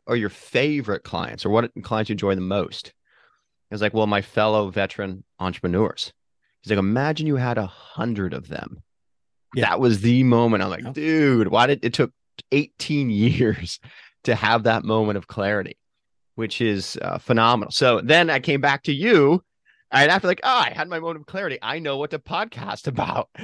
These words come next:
Speaker 1: So
Speaker 2: Yep.
Speaker 1: it was like, it was like this, this awesome chain of events of people coming together. And, and so thank you for helping me have the initial thought of, like, "Yeah, it's an idea." And then with Joe Lucas, which I will follow up with him and reach out to him, and I'll get him on the podcast 'cause I owe him
Speaker 2: Yeah.
Speaker 1: a big thank you,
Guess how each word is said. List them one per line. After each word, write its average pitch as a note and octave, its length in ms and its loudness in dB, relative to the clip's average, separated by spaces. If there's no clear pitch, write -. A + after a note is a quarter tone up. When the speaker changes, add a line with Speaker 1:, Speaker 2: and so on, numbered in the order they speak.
Speaker 1:
So - 140 -2
Speaker 2:
Yep. E3 40 6
Speaker 1:
it D#3 40 4
was D3 120 -2
like, C#3+ 220 -6
it C3+ 80 -10
was C#3+ 140 -8
like C3+ 100 -4
this, - 260 -8
this C3 320 -8
awesome D3 720 -2
chain D3+ 300 0
of C3 60 -4
events A#2 380 -2
of - 80 -16
people C3 200 -10
coming A#2 220 -8
together. G2+ 520 -4
And, F#2+ 400 -6
and F#2+ 160 -6
so G2+ 240 -2
thank B2+ 360 -4
you B2+ 160 0
for G#2+ 340 2
helping C3 360 -2
me A#2+ 100 0
have A#2 180 0
the A2 100 -2
initial C3 640 -2
thought C#3+ 300 -2
of, C#3+ 100 -16
like, E4+ 120 -12
"Yeah, G4 420 -4
it's F#4 120 -6
an D4+ 80 -2
idea." G#3+ 760 0
And C3 80 -10
then B2+ 280 -6
with B2 140 -6
Joe C3 160 2
Lucas, B2+ 460 0
which B2 140 -6
I G#2+ 80 -2
will A#2+ 180 -6
follow A2+ 360 -4
up A#2 140 -6
with A2 100 -6
him A2+ 180 -12
and G2+ 80 -12
reach A2+ 200 -10
out G#2+ 160 -2
to G#2+ 40 -10
him, A#2+ 160 -6
and A2 40 -6
I'll A2+ 80 -4
get C3+ 180 -4
him E3 180 -2
on C3 80 -2
the G2 80 -6
podcast G2 560 -6
'cause - 120 -18
I G2 120 -6
owe F#2 80 -6
him G#2 180 -6
Speaker 2:
Yeah. G2 60 -10
Speaker 1:
a - 40 -16
big - 220 -14
thank F#2+ 240 -12
you, A#2+ 160 -8